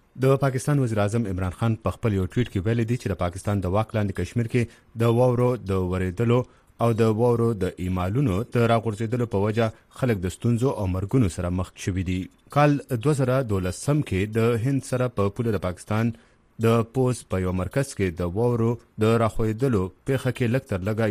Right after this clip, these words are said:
یو سل څلېرویشت پوځیان او یولس عام کسان مړه شوي وو. د پاکستان سره په پوله په هندي کشمیر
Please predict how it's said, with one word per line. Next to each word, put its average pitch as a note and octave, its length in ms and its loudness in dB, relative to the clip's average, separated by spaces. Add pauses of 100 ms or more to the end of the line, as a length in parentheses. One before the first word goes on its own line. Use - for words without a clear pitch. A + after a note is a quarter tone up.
یو A#2 80 2 (100)
سل A#2 180 0 (380)
څلېرویشت A#2 500 0
پوځیان A2 480 0 (180)
او G#2+ 80 0 (120)
یولس A#2 340 2 (180)
عام A#2 120 2 (100)
کسان F2+ 320 -2
مړه F2 180 -4
شوي F2+ 240 -2
وو. F2+ 140 0 (540)
د C3 280 4
پاکستان C#3+ 380 0
سره C3+ 160 -2
په - 100 0
پوله C3 140 2 (200)
په G2+ 220 2
هندي G#2+ 300 -2
کشمیر A#2+ 320 -2